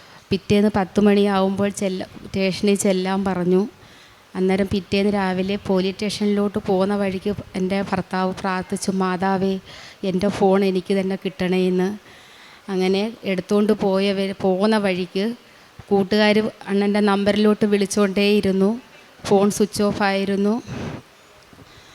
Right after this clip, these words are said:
അങ്ങനെ ഫോൺ കൊണ്ട് എടുത്തുകൊണ്ട് പോയവർ കടയിൽ കൊണ്ട് ചെന്ന് വിൽക്കുവാനായിട്ട് കൊടുത്തു. വിലയും പറഞ്ഞപ്പോൾ ആ കൂട്ടുകാർ, ആ കടക്കാരൻ ഫോൺ on ചെ-, on ആക്കി വെച്ചു. കൂട്ടുകാരെ വിളിച്ചു. അപ്പോൾ ഫോൺ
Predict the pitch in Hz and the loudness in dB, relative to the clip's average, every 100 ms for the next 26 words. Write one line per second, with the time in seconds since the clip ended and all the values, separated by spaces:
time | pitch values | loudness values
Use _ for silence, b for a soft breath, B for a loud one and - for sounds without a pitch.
0 | B B - - 196 202 208 208 - 202 | B B -16 -8 -2 0 -2 -2 2 2
1 | 214 208 202 196 226 - - - - 214 | 2 2 2 2 -2 -6 -14 -14 -6 -2
2 | 196 190 214 214 208 202 196 196 202 202 | -2 4 4 4 4 2 2 0 0 0
3 | 190 208 226 214 202 214 214 202 196 - | 0 -2 -2 -2 -2 -2 -2 -2 -4 -2
4 | 208 208 208 208 220 208 190 185 208 208 | 0 2 0 0 0 0 2 0 0 2
5 | 190 190 208 208 196 180 185 175 190 226 | 2 2 2 2 0 0 0 0 -2 -2
6 | B B B - 185 - 196 208 208 202 | B B B -8 -4 -2 0 0 2 2
7 | 202 226 - - - - 196 190 202 190 | 0 -2 -8 -20 -14 -8 -6 -2 -2 -2
8 | 208 214 220 202 190 202 190 190 196 226 | -2 -2 -2 0 2 2 2 2 0 -2
9 | 180 190 208 196 214 190 165 196 226 B | 0 2 2 0 0 -2 -2 -2 -4 B
10 | B B - 202 202 220 214 214 202 196 | B B -2 0 2 2 4 2 2 -2
11 | - 202 202 196 196 190 | -2 -2 0 0 0 0